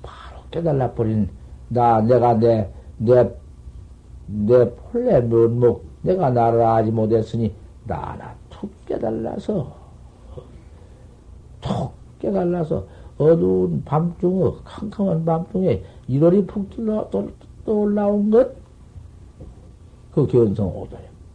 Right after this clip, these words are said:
나 깨달아서 일체 죄쟁이 크게 붙들 못하고 생사 해탈 대광명이요. 여기까지 한번 또 말씀해 드렸습니다. <clears throat> 조금, 분명 두드려도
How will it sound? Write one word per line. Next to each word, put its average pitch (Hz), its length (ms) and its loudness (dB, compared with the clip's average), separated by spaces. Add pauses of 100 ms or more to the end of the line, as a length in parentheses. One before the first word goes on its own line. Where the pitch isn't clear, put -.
(140)
나 113 200 0
깨달아서 98 540 -4 (640)
일체 110 380 -2
죄쟁이 110 580 0 (300)
크게 180 320 -4
붙들 104 280 -6
못하고 104 680 -2 (500)
생사 - 380 -12
해탈 - 480 -4
대광명이요. 123 640 2 (2500)
여기까지 90 320 -8
한번 78 180 -12
또 - 80 -18 (200)
말씀해 - 500 -14
드렸습니다. - 500 -16 (180)
<clears throat> 123 360 -2 (1600)
조금, 120 520 -6 (640)
분명 120 260 -6
두드려도 113 680 -6